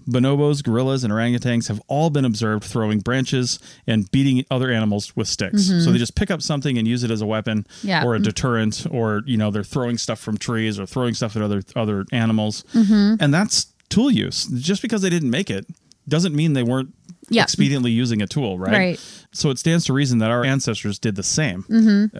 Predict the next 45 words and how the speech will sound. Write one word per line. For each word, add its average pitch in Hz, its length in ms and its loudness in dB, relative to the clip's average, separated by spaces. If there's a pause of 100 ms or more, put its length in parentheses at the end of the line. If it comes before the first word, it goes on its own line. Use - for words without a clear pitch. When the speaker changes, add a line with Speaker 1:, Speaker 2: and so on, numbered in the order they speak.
Speaker 1:
There's 123 180 0
no 127 100 2
reason 113 260 2
to 104 60 0
think 110 180 -2
that 101 100 -2
they 98 80 -2
wouldn't. 104 400 -4
Speaker 2:
Yeah. 185 220 0 (120)
Speaker 1:
Um, 156 200 -4
if 113 80 -8
something's 123 340 -4
laying 117 220 -2
on 101 80 -2
the 101 80 -2
ground, 113 320 0
you 107 60 0
gotta 107 180 0
defend 127 280 -2
yourself. 98 380 -4
Well, 123 100 -4
you're 117 80 -2
gonna 123 140 -2
pick 107 180 -4
it 104 60 -2
up 107 120 -4
and 98 60 -10
hit 151 140 -4
somebody 104 240 -2
with 98 160 -6
it. - 180 -12
Speaker 2:
Yeah, 311 300 2
and 262 80 2
I 262 120 2
think 311 260 0
from 269 140 4
Speaker 1:
Yeah. 247 60 2
Speaker 2:
our, 208 360 2
our 226 140 2
last 208 280 -2
few 220 140 -2
episodes, 214 440 0
we 185 140 4
know 190 320 4
that 170 240 2